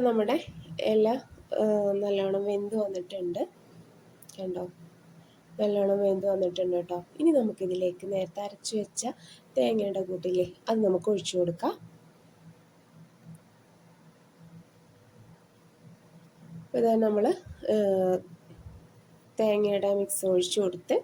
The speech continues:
ഇപ്പോൾ നമ്മൾ തേങ്ങ അരക്കുമ്പോൾ ചുവന്നുള്ളിയും, ഏ, ജീരകമൊക്കെ ഇഷ്ടമുള്ളവരാണെങ്കിൽ അങ്ങനെ ചേർത്ത് കൊടുക്കാം ട്ടോ. ഇനി നമുക്ക് തീ ഒന്ന് മീഡിയം ഫ്ലെയിമിൽ ഇട്ട് കൊടുക്കാം. ഇനി തിളച്ച് വരേണ്ട ആവശ്യമില്ല,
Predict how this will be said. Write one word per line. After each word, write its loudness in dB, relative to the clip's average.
ഇപ്പോൾ 2
നമ്മൾ 6
തേങ്ങ 6
അരക്കുമ്പോൾ 2
ചുവന്നുള്ളിയും, 4
ഏ, 2
ജീരകമൊക്കെ 2
ഇഷ്ടമുള്ളവരാണെങ്കിൽ 2
അങ്ങനെ 2
ചേർത്ത് -2
കൊടുക്കാം -4
ട്ടോ. -4
ഇനി 2
നമുക്ക് 2
തീ 6
ഒന്ന് 4
മീഡിയം 2
ഫ്ലെയിമിൽ 0
ഇട്ട് -12
കൊടുക്കാം. -4
ഇനി 4
തിളച്ച് 0
വരേണ്ട 2
ആവശ്യമില്ല, -4